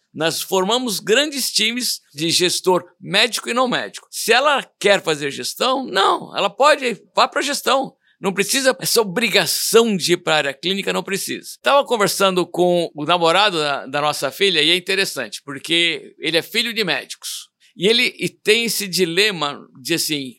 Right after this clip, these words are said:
o que fazer? O menino, ele tem uma cabeça de exatas. Ele tem cabeça de exatas. Você olha o modelo dele, ele pensa de uma maneira exata. A tendência dele é exata.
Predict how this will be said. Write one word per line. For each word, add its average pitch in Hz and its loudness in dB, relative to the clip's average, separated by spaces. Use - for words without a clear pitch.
o 190 -2
que 254 -2
fazer? 165 -2
O 147 -4
menino, 214 0
ele 214 2
tem 196 6
uma 180 2
cabeça 180 2
de 220 0
exatas. 156 0
Ele - -10
tem 247 0
cabeça 359 -2
de 208 0
exatas. 123 -8
Você - -8
olha 180 2
o - -18
modelo 160 0
dele, 180 0
ele 160 -4
pensa 226 0
de 220 -4
uma 196 2
maneira 196 2
exata. 151 0
A - -20
tendência 165 0
dele 165 0
é 240 4
exata. 160 -4